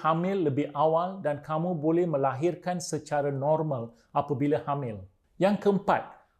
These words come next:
hanya sedikit kesakitan selepas pembedahan. Yang kelima, oleh kerana tiada insisi di abdomen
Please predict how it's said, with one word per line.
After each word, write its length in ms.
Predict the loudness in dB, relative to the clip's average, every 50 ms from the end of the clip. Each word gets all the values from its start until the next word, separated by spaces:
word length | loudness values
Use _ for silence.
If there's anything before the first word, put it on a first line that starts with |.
| _ -2
hanya 240 | 0 0 2 2 2
sedikit 640 | 2 2 2 4 2 2 0 -2 0 -2 -2 -2 -2
kesakitan 800 | -6 -4 -4 -2 -4 -4 -4 -4 -6 0 0 -2 -2 -2 -8 -8
selepas 560 | -6 -4 -2 -2 -4 -2 -2 -4 -4 -4 -6
pembedahan. 540 | -6 -4 -2 0 0 0 0 0 -8 -8 -10 -16 _ _ -2 2
Yang 240 | 2 2 2 4 4
kelima, 480 | 6 6 6 6 4 2 0 -2 -6 -14 -20 _ _ _ _ 2
oleh 160 | 4 4 4
kerana 380 | 4 4 2 2 4 2 2 0
tiada 340 | 2 2 4 4 6 4
insisi 640 | 2 0 0 -2 -2 -2 -2 -2 -2 0 0 0 0
di 160 | 0 0 0
abdomen 560 | 0 0 0 0 0 0 0 -2 -4 -4 -8